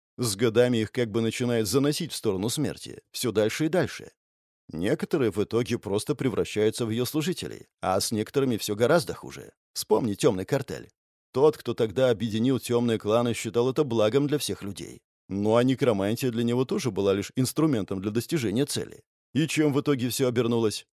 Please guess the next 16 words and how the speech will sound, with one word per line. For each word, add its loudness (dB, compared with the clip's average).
Кими, 2
еще 0
раз 2
повторяю, -8
для 2
меня 2
тень — -2
это 0
не 0
более 2
чем -2
удобный 0
на 0
данном -2
этапе -6
инструмент, -6